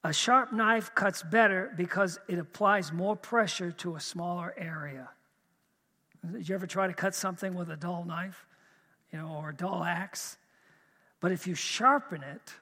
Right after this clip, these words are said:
it's amazing the difference. You can cut a piece of paper with a sharp axe, but you have a hard time, uh, you know, cutting anything if it's, if it's dull.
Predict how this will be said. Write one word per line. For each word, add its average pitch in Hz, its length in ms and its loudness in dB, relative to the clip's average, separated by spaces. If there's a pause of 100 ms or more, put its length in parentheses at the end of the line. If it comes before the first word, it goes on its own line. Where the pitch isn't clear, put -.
(260)
it's 175 200 -4
amazing 180 560 -2
the 165 100 -8
difference. 170 400 -4
You 190 120 -6
can 180 120 -10
cut 185 200 -2
a 170 40 -10
piece - 280 -6
of - 140 -20
paper 233 460 -6 (800)
with 170 180 -4
a 147 60 -8
sharp 170 340 -6 (120)
axe, - 640 -8 (1000)
but 156 200 -8
you 185 80 2
have 165 220 -2
a 156 60 -6
hard 180 220 -6
time, 196 380 -2 (220)
uh, 151 320 -8 (280)
you 170 80 -8
know, 156 100 -10
cutting 202 480 -4 (680)
anything 185 520 -6
if 147 160 -12
it's, 151 220 -12 (100)
if 165 180 -10
it's 147 180 -12
dull. 147 360 -8